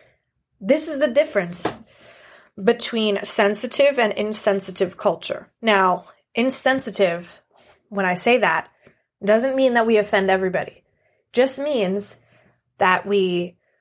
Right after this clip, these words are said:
rarely care about shit like that. Like, we're in such a sensitive society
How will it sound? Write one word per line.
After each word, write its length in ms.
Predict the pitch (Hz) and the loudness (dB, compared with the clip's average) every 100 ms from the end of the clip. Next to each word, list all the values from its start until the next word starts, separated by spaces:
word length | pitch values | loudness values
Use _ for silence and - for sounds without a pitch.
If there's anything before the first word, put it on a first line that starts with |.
| _ - | _ -14
rarely 1000 | 175 180 180 208 233 240 208 180 170 175 | -6 -2 2 4 4 4 4 2 0 -6
care 320 | - 233 220 | -2 2 2
about 240 | 175 156 | 2 -4
shit 200 | - 175 | -4 -2
like 160 | 175 170 | -2 -2
that. 200 | 170 156 | -2 -2
Like, 180 | 185 - - _ _ _ | -4 -6 -18 _ _ _
we're 260 | 220 254 320 | 0 2 2
in 120 | 294 | 2
such 200 | - 262 | 0 0
a 80 | 208 | 0
sensitive 460 | - 214 226 208 | 0 0 0 -4
society 720 | 196 185 202 185 190 196 202 | -4 -4 0 2 2 2 -2